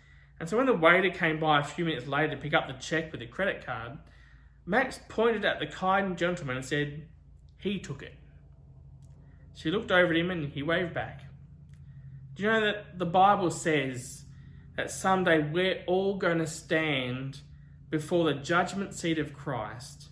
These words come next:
and we're going to give an account to the way we used our lives? Every thought, every deed, every word,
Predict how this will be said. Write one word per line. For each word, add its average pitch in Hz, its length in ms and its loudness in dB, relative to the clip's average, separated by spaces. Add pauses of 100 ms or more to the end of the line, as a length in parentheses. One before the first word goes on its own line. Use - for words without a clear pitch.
(720)
and 147 220 2
we're 190 200 4
going 175 300 4
to 147 80 -2
give 160 400 2
an 143 140 -2
account 131 800 -4 (380)
to - 120 -10
the 147 60 -2
way 156 600 2
we 147 120 2
used 143 640 -2 (100)
our 139 240 -2
lives? 127 640 -6 (1400)
Every 175 280 4
thought, 180 440 0
every 143 260 -2
deed, 170 500 0
every 139 240 -6
word, 160 540 2